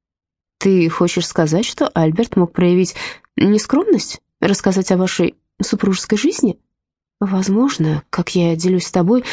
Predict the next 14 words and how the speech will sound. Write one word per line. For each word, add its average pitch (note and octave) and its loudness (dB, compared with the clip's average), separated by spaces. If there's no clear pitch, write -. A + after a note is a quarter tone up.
так G3 -2
Альберт B3 0
делится E3 -2
с - -8
Робином, D3 2
произносит D#3+ 0
она D3+ 2
с - -4
сомнением. E3 -2
Амелия C4+ 2
делает B3+ -2
резкий A#3+ -2
короткий G#3+ -2
вдох F#3 0